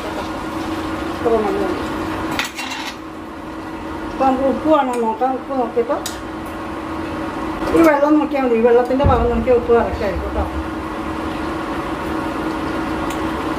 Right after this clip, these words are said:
ഉപ്പൊക്കെ കറക്റ്റ്. നമുക്ക് ആ അരപ്പൊന്ന് വേവാൻ വേണ്ടിയിട്ട് ഒരു, ഒരു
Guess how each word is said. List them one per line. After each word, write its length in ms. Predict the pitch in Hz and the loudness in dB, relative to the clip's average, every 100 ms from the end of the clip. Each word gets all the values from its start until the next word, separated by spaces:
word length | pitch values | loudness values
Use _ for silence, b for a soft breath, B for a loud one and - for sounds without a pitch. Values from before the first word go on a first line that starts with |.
| 320 320 311 - - - | -2 -2 -2 -4 -8 -14
ഉപ്പൊക്കെ 260 | - 240 226 214 | -6 -6 -4 -6
കറക്റ്റ്. 320 | 180 - 165 - - - - - - - - - - 339 339 - 339 339 339 339 339 - - - - 330 339 | -6 -6 -6 -6 -8 -4 -2 -2 -4 -6 -8 -12 -8 -6 -2 -2 -2 -2 -2 -2 -2 -2 -2 -2 -2 2 6
നമുക്ക് 260 | 302 269 269 277 - - - - - - | 8 8 6 6 4 4 4 -2 -12 -2
ആ 60 | 294 269 | 4 6
അരപ്പൊന്ന് 360 | 269 302 320 294 | 4 2 0 4
വേവാൻ 220 | 247 254 269 | 4 6 4
വേണ്ടിയിട്ട് 280 | 254 247 247 | 2 4 4
ഒരു, 100 | 247 294 277 269 | 4 4 2 2
ഒരു 80 | - | 2